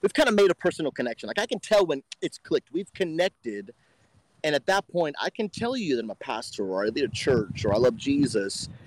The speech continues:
And you'll know I'm not one of those before you start thinking these things about me. And so I'm talking to this guy, and I'm, I'm waiting for the moment when we've clicked. And he's asking me about what I vlog and what Twitch is and where I'm going.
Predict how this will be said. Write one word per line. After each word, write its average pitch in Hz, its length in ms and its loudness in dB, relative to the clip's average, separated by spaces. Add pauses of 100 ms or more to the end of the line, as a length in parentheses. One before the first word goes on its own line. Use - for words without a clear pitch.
(420)
And 139 140 6
you'll 170 220 6
know 147 680 4 (140)
I'm 131 200 -2
not 147 280 0
one 131 100 0
of 110 140 -4
those 120 800 -4
before 120 840 4
you 117 160 -4
start 117 300 0
thinking - 240 -2
these - 120 -10
things 90 200 -8
about 87 200 -12
me. - 80 -20 (760)
And 165 120 2
so - 80 4
I'm 160 80 4
talking 220 320 0
to 190 40 -4
this 151 120 -8
guy, 139 240 4
and 135 100 4
I'm, 131 180 4
I'm 139 260 0
waiting 262 480 2
for 277 120 -2
the 254 120 2
moment 170 500 4
when 135 300 -2
we've 151 320 -8 (220)
clicked. - 680 -4 (520)
And 151 80 0
he's 143 180 0
asking 190 280 0
me - 20 2
about 160 160 0
what 151 80 2
I 127 80 2
vlog 160 480 0
and 117 120 -4
what 117 140 -6
Twitch - 320 -2
is 160 340 -4
and 107 140 -4
where 151 200 6
I'm 139 140 0
going. 135 560 4